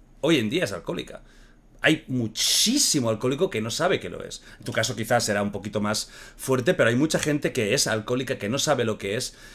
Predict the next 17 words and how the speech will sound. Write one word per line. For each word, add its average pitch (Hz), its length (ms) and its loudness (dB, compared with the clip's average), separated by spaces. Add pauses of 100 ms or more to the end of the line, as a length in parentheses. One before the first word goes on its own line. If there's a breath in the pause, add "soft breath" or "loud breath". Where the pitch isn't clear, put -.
(220 loud breath)
que 131 80 -2
está - 200 4
sufriendo 143 480 4
ya 110 160 4
consecuencias, 107 800 -2
él 127 380 4
y 113 80 -4
su 123 100 -2
familia, 101 600 -4 (120)
y 123 80 -6
que 117 140 -6
quizás - 320 2
cosas 170 320 -4
así 131 300 0
de 98 260 -2 (160 loud breath)
se - 220 0
puede, 123 640 2